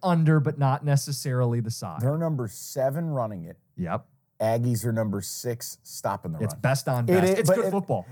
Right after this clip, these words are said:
Speaker 2: it is. And again, if my cap's wrong, I'm going to lose.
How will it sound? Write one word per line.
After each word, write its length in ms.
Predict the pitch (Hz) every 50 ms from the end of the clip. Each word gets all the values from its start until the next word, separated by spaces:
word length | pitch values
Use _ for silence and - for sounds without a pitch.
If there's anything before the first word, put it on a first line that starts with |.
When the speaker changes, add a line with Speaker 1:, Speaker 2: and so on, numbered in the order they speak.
| 127 -
Speaker 2:
it 120 | - 214 233
is. 240 | 233 185 143 107 156
And 80 | 160
again, 180 | 170 160 156 131
if 120 | 117 -
my 120 | 143 131 123
cap's 420 | - - 143 147 135 - - -
wrong, 240 | 147 139 131 123 110
I'm 160 | 107 107 101
going 400 | 92 117 113 113 117 113 110 104
to 60 | 101 98
lose. 600 | 90 92 92 95 110 127 143 156 - - -